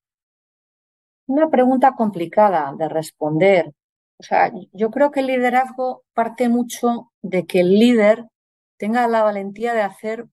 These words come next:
un ejercicio de autoconocimiento, de análisis, de hacerse su propio dafo, de ver sus puntos fuertes, de ver sus puntos débiles, de ver las oportunidades y de ver las amenazas. Entonces,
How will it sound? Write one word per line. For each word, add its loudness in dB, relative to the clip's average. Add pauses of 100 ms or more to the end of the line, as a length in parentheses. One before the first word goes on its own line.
un -2
ejercicio -4 (140)
de -12
autoconocimiento, -2
de -6
análisis, -4 (140)
de -2
hacerse 0
su 0
propio 0
dafo, -2
de -6
ver -6
sus -4
puntos -2
fuertes, -4
de -4
ver -6
sus -6
puntos -4
débiles, -2
de -8
ver -4
las 0
oportunidades -4
y -8
de -10
ver -8
las -6
amenazas. -8
Entonces, -6